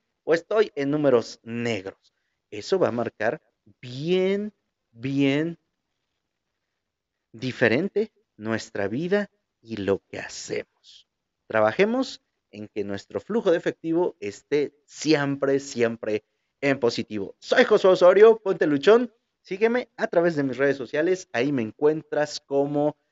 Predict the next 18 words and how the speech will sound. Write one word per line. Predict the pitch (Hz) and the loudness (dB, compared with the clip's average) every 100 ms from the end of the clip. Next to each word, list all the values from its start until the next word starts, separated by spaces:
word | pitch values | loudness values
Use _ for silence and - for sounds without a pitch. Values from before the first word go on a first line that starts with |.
| _ - | _ -10
Luchones | 117 135 160 156 143 120 - - | -6 -4 -2 -2 -2 -6 -10 -10
Time. | 160 156 180 226 247 _ _ _ _ _ _ _ _ _ _ _ _ _ _ - | -4 -2 -2 -2 -8 _ _ _ _ _ _ _ _ _ _ _ _ _ _ -16
Ayúdanos | 120 190 214 - | -4 -2 -2 -2
a | 110 | -4
compartir | 113 117 - 139 | -6 -8 -6 -2
este | 151 147 | -4 -4
episodio | - 147 131 117 135 139 | -12 -4 0 2 2 -2
para | 107 | -4
que | - 107 | -6 -12
llegue | - 139 139 143 - | -4 -4 -2 -4 -6
a | 113 | -10
más | 104 107 104 - | -10 -8 -8 -8
personas, | 117 104 - 101 _ | -8 -8 -14 -18 _
para | - 123 113 | -10 -6 -6
que | - 113 _ _ _ _ _ _ _ _ _ _ _ _ | -4 -8 _ _ _ _ _ _ _ _ _ _ _ _
todos | 240 262 208 | -2 -2 -4
aquellos | - 151 156 - | -4 -4 -6 -8
que | 117 | -12